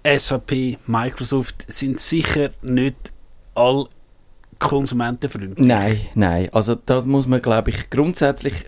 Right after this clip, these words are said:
Speaker 2: haben wir da auch schon drüber geredet, dass die, man einfach am kürzeren Hebel hockt, so als Konsument, weil die, äh, ähm, Tech-Firmen, die beschäftigen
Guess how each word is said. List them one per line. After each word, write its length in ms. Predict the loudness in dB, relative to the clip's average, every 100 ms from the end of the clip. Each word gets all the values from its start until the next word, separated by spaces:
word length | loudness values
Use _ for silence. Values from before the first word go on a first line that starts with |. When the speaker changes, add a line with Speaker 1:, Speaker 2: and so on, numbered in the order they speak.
| -8 0
Speaker 2:
haben 180 | 4
wir 80 | 4
da 180 | 4 4
auch 40 | 4
schon 160 | 0
drüber 240 | 0 0 0
geredet, 500 | 2 4 4 0 -4 -8 -10 2
dass 400 | 4 4 0 -8 -6
die, 140 | -8 -8 -10
man 300 | -6 0 2
einfach 420 | 4 2 0 -4 2
am 160 | 2
kürzeren 500 | 4 2 0 -2 0
Hebel 420 | 2 2 0 -2 -4 0
hockt, 360 | 0 0 -4 -2
so 200 | 0 0
als 220 | 0 -2
Konsument, 720 | -2 -2 0 0 0 -2 0
weil 200 | 2 2 -4 -16 -16 -18 -2
die, 220 | 4 6
äh, 140 | 4 2 -2
ähm, 500 | -4 -2 -2 -4 -10 -20 _ _ -4
Tech-Firmen, 760 | 0 0 -2 -2 0 2 2 2
die 300 | 2 4 4
beschäftigen 640 | 0 0 0 0 -6 -10